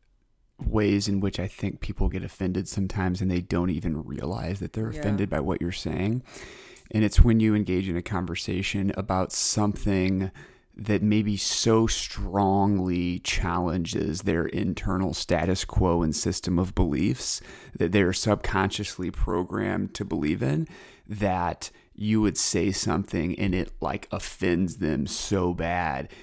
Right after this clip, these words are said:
Speaker 1: that they feel like they have to fire back at you. Like, you know, to give you an example, let's say you're talking about, like, a conspiracy theory, right?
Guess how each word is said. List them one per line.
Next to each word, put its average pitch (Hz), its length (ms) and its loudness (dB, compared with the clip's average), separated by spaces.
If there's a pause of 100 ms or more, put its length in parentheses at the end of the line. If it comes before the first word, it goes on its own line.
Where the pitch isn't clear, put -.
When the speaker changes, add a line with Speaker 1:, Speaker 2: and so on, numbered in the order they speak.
(120)
Speaker 1:
that 95 140 -4
they 87 140 0
feel 98 400 0
like 82 240 -2
they - 120 -4
have - 200 -4
to - 80 -4
fire - 380 -4
back - 400 -6
at - 180 -6
you. - 220 -6 (420)
Like, 85 380 0 (600)
you - 100 2
know, 87 120 4
to 107 100 0
give 110 160 6
you 104 160 6
an 95 80 4
example, 90 920 2 (1120)
let's 107 260 4
say 120 160 2
you're 101 160 6
talking 95 400 2
about, 65 300 0
like, - 180 0
a - 80 -2
conspiracy - 600 0
theory, - 440 -8
right? 76 320 0